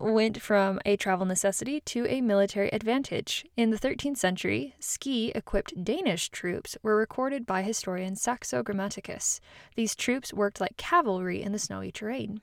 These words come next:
In Trondheim, the garrison there used skis from sixteen seventy-five onward, and special skiing battalions existed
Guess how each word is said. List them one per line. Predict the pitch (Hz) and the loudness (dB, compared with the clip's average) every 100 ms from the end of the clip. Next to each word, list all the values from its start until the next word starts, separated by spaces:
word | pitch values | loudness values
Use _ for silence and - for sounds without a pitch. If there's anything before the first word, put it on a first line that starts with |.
| _ - - | _ -10 0
In | 233 | 2
Trondheim, | - 320 330 - 190 196 | 6 4 4 2 2 2
the | 208 | 2
garrison | 220 262 294 294 | 2 4 2 2
there | 214 190 | 4 4
used | 190 196 240 - | 2 0 -2 -4
skis | - - 185 180 196 | -6 -4 -4 -4 -4
from | - 190 | -4 -4
sixteen | - 311 - 311 | -4 -6 -6 -6
seventy-five | 294 220 214 - 185 185 190 | -2 0 0 0 0 0 0
onward, | - 202 196 170 175 | 2 2 0 -4 -6
and | 196 180 | -8 -6
special | - 269 294 208 | -2 -2 0 -2
skiing | 196 - 175 175 | -2 -4 -4 -4
battalions | 175 175 175 185 185 | -4 -4 -4 -4 -4
existed | 190 185 - 185 185 | -4 -6 -6 -6 -8